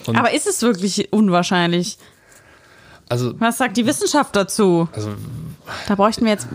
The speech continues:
Speaker 2: wer, wer, wer beschäftigt sich mit sowas? Sind
Speaker 1: Das
Speaker 2: das
Speaker 1: ja
Speaker 2: Astromenschen?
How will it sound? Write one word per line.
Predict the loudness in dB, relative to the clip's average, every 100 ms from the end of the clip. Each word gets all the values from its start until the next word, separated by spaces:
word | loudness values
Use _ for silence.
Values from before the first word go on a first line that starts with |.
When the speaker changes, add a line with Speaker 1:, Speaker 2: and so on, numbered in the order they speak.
| -4
Speaker 2:
wer, | -4 -4
wer, | 0 0 0 -6
wer | -4 -2 0 0
beschäftigt | 0 -4 -4 -4
sich | -2 -2
mit | 0
sowas? | 0 0 0 -2 -12 -20 -20 -20 -20 -20 -20 -20 -20 _
Sind | 0
Speaker 1:
Das |
Speaker 2:
das | 0 2
Speaker 1:
ja |
Speaker 2:
Astromenschen? | 0 -2 0 4 4 4 2 0 2 4 2